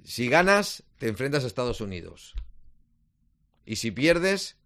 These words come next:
evitas a Estados Unidos hasta la final. Hablo de básquet, ¿eh?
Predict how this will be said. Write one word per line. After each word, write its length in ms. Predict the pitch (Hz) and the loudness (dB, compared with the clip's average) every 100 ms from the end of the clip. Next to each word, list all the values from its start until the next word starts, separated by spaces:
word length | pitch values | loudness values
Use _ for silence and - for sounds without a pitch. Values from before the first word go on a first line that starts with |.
| _ _ _ | _ _ _
evitas 400 | - 110 135 147 | -4 -2 0 0
a 40 | 131 | -2
Estados 320 | 107 120 107 | -2 -2 -2
Unidos 300 | 110 135 135 | -4 -4 -4
hasta 180 | 113 101 | -4 -4
la 100 | 92 | -4
final. 440 | - 90 82 82 - - - - - _ _ _ _ _ _ _ _ | -4 -6 -8 -12 -12 -10 -10 -14 -20 _ _ _ _ _ _ _ _
Hablo 200 | - 92 | -10 -4
de 80 | 107 | -4
básquet, 360 | 85 76 - - | -4 -8 -12 -10
¿eh? 180 | 123 | -10